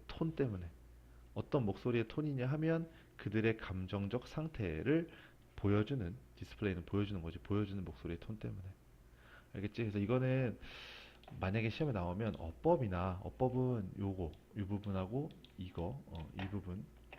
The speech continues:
그리고 뭐 하나 껴서 나오겠지. 뭐 이런 거 껴서 나오겠지. 그 다음에 서술형. Same word.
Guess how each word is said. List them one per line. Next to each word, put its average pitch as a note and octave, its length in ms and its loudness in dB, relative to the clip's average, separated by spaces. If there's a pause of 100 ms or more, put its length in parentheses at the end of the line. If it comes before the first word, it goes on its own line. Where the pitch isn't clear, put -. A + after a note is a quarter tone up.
(1600)
그리고 A#2+ 180 0
뭐 G2+ 140 4
하나 A2+ 240 10
껴서 A2+ 220 -2
나오겠지. F#2 680 -2
뭐 F#2 120 0
이런 E2 140 0
거 E2 100 -2
껴서 G2+ 220 -4
나오겠지. E2 540 -6
그 A#2 80 0
다음에 A#2 540 4 (120)
서술형. D3 440 0 (1000)
Same D3 420 0
word. G2 500 4